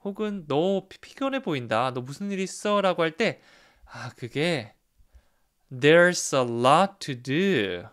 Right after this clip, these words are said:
There's a lot to do." 이렇게 문장을 만들어 보세요. 네, 물론 "I have a lot to do."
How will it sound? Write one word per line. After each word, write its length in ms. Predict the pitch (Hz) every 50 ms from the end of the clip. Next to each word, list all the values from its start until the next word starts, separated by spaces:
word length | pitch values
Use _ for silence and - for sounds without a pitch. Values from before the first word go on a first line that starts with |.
| _ _ _ _ _ _ _ _ _ _ _ - 120
There's 360 | 113 110 113 120 - - - 147
a 100 | 143 143
lot 300 | 151 156 175 196 202 -
to 140 | - 233 214
do." 500 | 185 220 233 240 220 151 101 90 90 - - _ _ _ _ _ _
이렇게 300 | - 107 107 92 - -
문장을 360 | 160 165 160 151 165 160 160 156
만들어 360 | 143 127 123 117 120 120 110
보세요. 360 | 101 98 - - 92 90 - _ _ _ - - - - - _ _ _ _
네, 80 | - 120
물론 300 | 113 131 156 190 208 196 - _ -
"I 300 | 143 160 180 202 220 240
have 380 | 226 214 214 196 196 190 180 190
a 80 | 190
lot 420 | 185 180 175 170 170 170 175 170 -
to 180 | - 147 123
do." 400 | 123 127 135 147 131 107 101 101